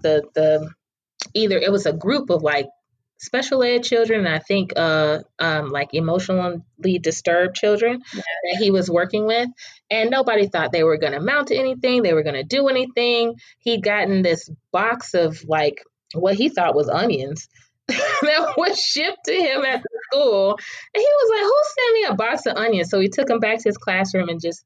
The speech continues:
Speaker 1: threw them under this, um, this old, uh, heating element in, in their, uh, steam heating thing. I don't know what it's called. We,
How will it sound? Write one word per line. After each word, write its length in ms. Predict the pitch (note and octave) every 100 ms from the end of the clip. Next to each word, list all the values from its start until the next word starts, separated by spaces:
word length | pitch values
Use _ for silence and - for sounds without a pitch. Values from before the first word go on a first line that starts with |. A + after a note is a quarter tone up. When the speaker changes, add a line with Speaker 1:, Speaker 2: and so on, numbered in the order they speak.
| -
Speaker 1:
threw 200 | G3 G#3+
them 200 | F#3+ F3
under 320 | E3+ F3 E3+ E3
this, 300 | D#3+ D#3 -
um, 440 | D#3+ D#3 D3 C#3+ - _ _ _ _ _ -
this 200 | F3+ - -
old, 360 | F3 F3+ F3+ -
uh, 380 | D#3 D3 C3+ B2+ - - _
heating 500 | _ - D4+ B3 F#3 -
element 500 | F#3 E3 C#3 F2 -
in, 240 | F#3 F#3 E3+
in 180 | F3+ E3+
their, 260 | E3 D3+ -
uh, 220 | D#3 D3 B2
steam 560 | - G#3+ A3 G#3+ F#3+ - -
heating 420 | - A#3+ G3+ E3+
thing. 300 | - E3 D#3
I 120 | F3+
don't 140 | A3 F#3
know 80 | E3+
what 120 | C#3+
it's 120 | D3+
called. 320 | - D#3 D3
We, 120 | A#2+